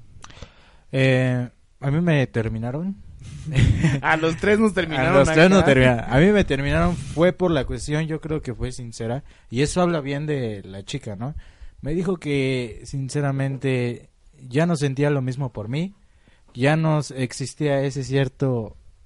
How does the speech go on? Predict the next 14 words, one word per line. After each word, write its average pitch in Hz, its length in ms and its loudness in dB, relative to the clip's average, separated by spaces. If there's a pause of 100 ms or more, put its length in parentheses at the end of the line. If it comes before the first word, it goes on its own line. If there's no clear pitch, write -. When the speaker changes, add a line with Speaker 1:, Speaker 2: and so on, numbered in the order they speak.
Speaker 1:
interés 120 840 -10 (120)
hacia 104 280 -16
mí, 123 260 -8
o 113 380 -6
ya 139 180 -2
no 165 100 0
veía, 143 340 0 (920)
eh, 151 360 2
como 143 320 0
que 143 540 -4
ya 160 180 -2
no 220 80 -4
me 202 120 0
sentía 151 480 -4